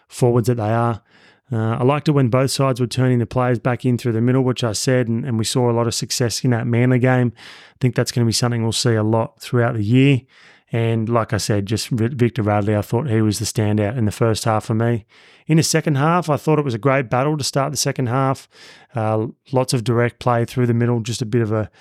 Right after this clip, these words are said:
a battle of attrition. We saw Teddy with some great takes off high kicks, both in attack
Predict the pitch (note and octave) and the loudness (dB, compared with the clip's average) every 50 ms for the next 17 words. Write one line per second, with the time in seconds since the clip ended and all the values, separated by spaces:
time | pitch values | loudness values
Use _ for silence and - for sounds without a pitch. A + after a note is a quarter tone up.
0 | - - - _ - G#2 - - B2 A#2+ A#2+ A#2+ A#2 A2+ G2+ G2 - - C3 A#2+ | -20 -20 -14 _ -10 -6 -4 -2 0 0 0 0 -2 -2 -4 -6 -4 -4 -2 -2
1 | - - C3 A#2+ A#2 A#2 A2 - - C3+ A#2 G#2+ - - - B2 B2 B2 B2 A#2 | 0 0 0 0 2 0 0 0 0 0 0 -2 -4 -4 -2 0 2 2 2 2
2 | A#2 - - A2+ G#2+ G2+ - B2 A#2 C#3 - - A#2 A2+ A#2 A2 - - A2 - | 0 -2 -2 -4 -2 0 2 0 0 0 -4 -4 -2 -2 -2 -2 -2 -4 -6 -4
3 | - - A2+ A2+ G#2+ - - B2 A2 - - - - A#2+ A#2 A2 - - - _ | -2 -2 -2 -2 -2 -2 -2 -2 -2 -2 -4 -4 -2 0 0 -2 -4 -6 -16 _
4 | - - - - _ _ C3+ B2 A2+ G#2+ - - B2+ B2 C3 - - - | -20 -20 -20 -20 _ _ 0 2 2 0 -2 -2 0 0 0 -2 -6 -14